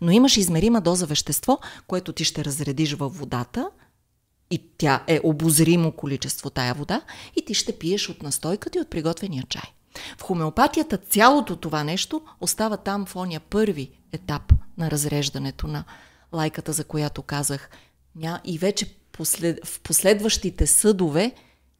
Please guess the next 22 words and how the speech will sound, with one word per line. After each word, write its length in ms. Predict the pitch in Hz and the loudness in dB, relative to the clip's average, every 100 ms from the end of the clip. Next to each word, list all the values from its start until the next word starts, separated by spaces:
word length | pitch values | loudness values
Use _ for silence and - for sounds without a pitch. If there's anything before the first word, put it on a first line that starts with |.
| - | -12
няма 340 | 165 160 160 | -4 -2 -2
нито 320 | 147 143 - 131 _ | -2 -6 -8 -12 _
помен 480 | 180 226 247 262 285 - _ _ _ | 2 4 6 2 0 -10 _ _ _
от 180 | 220 220 | -6 -2
лайковия 600 | 214 214 214 220 208 202 | 0 0 -4 -6 -2 -2
цвят, 460 | - 196 196 190 - | -2 -2 -2 -4 -6
който 340 | 180 196 202 | -4 -4 -4
да 100 | - | -4
сложим 400 | - 160 170 165 | -2 -2 -6 -8
на 120 | 151 | -10
везната. 500 | 139 139 147 147 - - _ _ | -8 -6 -6 -6 -10 -14 _ _
Затова 400 | 151 156 147 185 | -20 -12 -4 0
се 140 | 202 | 2
нарича 460 | 254 247 233 240 233 - - _ | 2 2 0 -2 -4 -10 -20 _
безкрайно 680 | - 160 - 175 185 214 208 | -8 -4 -4 -2 -2 -2 -4
малка 480 | 190 175 180 175 175 | -6 -6 -6 -8 -12
доза. 420 | 156 151 151 151 - _ _ _ _ _ _ _ - | -10 -6 -6 -6 -10 _ _ _ _ _ _ _ -6
Изчезва 720 | 170 - - 202 202 185 170 | -4 -2 2 4 4 4 -2
материалния 680 | 170 170 170 165 170 170 | -2 -2 -2 -2 -2 -2
носител 480 | 160 156 196 190 240 - - _ | 0 0 0 2 -2 -4 -18 _
на 100 | 185 | -8
първоизточника 1000 | 180 170 156 185 - 214 - 240 247 | -4 -4 0 0 0 -2 0 0 0